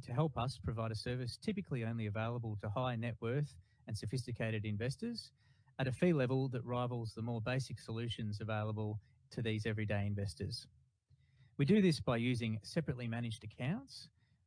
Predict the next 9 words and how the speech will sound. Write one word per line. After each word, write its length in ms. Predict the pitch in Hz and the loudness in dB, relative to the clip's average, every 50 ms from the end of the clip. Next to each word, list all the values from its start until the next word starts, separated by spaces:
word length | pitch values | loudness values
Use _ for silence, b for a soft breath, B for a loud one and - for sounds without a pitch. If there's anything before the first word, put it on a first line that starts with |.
| _ _ _ _ _ | _ _ _ _ _
which 160 | - 135 127 - | -6 -4 -2 0
allows 300 | 123 123 123 123 123 - | 0 0 0 0 0 -2
clients 460 | - - 147 151 147 131 135 - - | 0 2 2 2 2 2 -2 -4 -6
to 180 | - 143 123 120 - | -4 -2 -2 -2 -2
enjoy 480 | 135 131 127 123 120 120 120 117 113 - - | -2 -2 -2 0 0 0 0 0 -2 -2 0
unparalleled 680 | 147 170 170 156 - - 135 131 123 120 113 110 110 110 | 2 4 4 4 4 4 4 4 4 2 2 0 0 0
transparency 840 | - 123 110 107 101 90 120 117 123 143 151 - - 196 208 214 - | -2 -2 -2 -2 -2 -2 -2 0 0 0 -2 -2 -2 -2 -2 -2 -2
in 120 | 117 117 | -4 -2
what 160 | 110 113 120 | -2 -2 -2